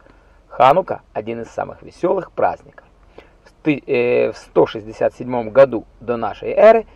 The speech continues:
сирийский царь Антиох решил уничтожить иудаизм, объявив соблюдение его ритуалов преступлением. Однажды две матери тайно провели церемонию обрезания своих сыновей.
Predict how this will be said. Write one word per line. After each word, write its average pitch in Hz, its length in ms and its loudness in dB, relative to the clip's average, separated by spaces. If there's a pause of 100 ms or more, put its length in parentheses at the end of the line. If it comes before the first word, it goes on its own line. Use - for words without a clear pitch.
(140)
сирийский 269 360 0
царь 117 320 -4
Антиох 160 580 0 (320)
решил 165 400 0
уничтожить 233 680 -4
иудаизм, 123 600 -4
объявив 170 400 2
соблюдение 120 560 -6
его 101 140 -10
ритуалов 185 480 4
преступлением. 101 680 -10 (600)
Однажды 127 480 0
две 135 180 2
матери 226 480 0
тайно 208 300 4
провели 160 320 -2
церемонию 139 580 -4
обрезания 110 560 -4
своих 101 320 -12
сыновей. 185 460 0